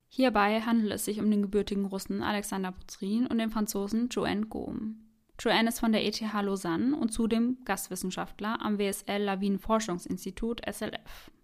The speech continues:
Kennt sich mit der Materie also bestens aus. Joanne kam mehr durch Zufall überhaupt zu dem Djatlov-Fall. Eine Journalistin der New York Times recherchierte zur Lawinentheorie und fragte den Wissenschaftler, ob er das für realistisch hält. Sein Interesse war sofort geweckt, was ich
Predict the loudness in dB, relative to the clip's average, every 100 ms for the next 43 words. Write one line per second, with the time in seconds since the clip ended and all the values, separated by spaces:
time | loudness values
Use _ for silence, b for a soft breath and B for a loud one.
0 | _ _ _ 0 2 2 0 2 2 0
1 | 0 0 0 0 -2 -2 -4 -4 -6 -8
2 | -14 -12 -8 -8 -8 -16 -20 _ _ _
3 | _ 0 2 4 4 4 4 4 2 -4
4 | -2 0 0 0 -2 2 2 2 -2 -4
5 | -4 -4 -8 -10 -12 -10 -10 -8 -10 -12
6 | -20 _ _ _ 2 2 4 4 4 2
7 | 4 2 6 6 6 2 0 2 2 0
8 | -2 0 0 0 0 -2 -4 -4 0 4
9 | 6 6 6 0 -2 -2 0 0 0 2
10 | 2 2 -4 -4 -2 -4 -4 -6 -2 -2
11 | -2 0 0 -2 -6 -8 -6 -6 -4 -6
12 | -6 -10 -8 -12 -12 -18 _ _ -2 2
13 | 4 4 4 2 0 0 0 0 0 -2
14 | -4 -4 -2 -2 -2 -4 -4